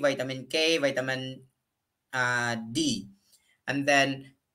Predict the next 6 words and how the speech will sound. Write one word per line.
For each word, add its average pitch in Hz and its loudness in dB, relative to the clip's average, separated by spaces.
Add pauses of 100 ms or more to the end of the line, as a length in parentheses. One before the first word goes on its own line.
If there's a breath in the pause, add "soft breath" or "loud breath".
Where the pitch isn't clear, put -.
(120)
water 196 6
soluble, 185 4
vitamin 151 2
brain, 165 4
and 131 -2
vitamin 139 0